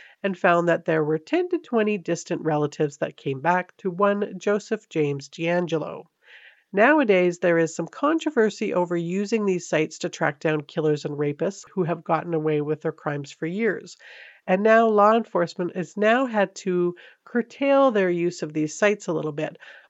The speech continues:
But I personally cannot understate the importance of the brilliance of the idea to use gedmatch and genealogy to solve cold cases.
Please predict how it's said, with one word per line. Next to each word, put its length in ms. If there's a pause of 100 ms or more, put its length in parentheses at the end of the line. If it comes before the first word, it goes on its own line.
(460)
But 100
I 120
personally 580
cannot 580 (180)
understate 760
the 100
importance 560
of 120
the 100
brilliance 640
of 180
the 120
idea 500
to 180
use 320
gedmatch 680 (340)
and 140
genealogy 760
to 100
solve 340
cold 300
cases. 600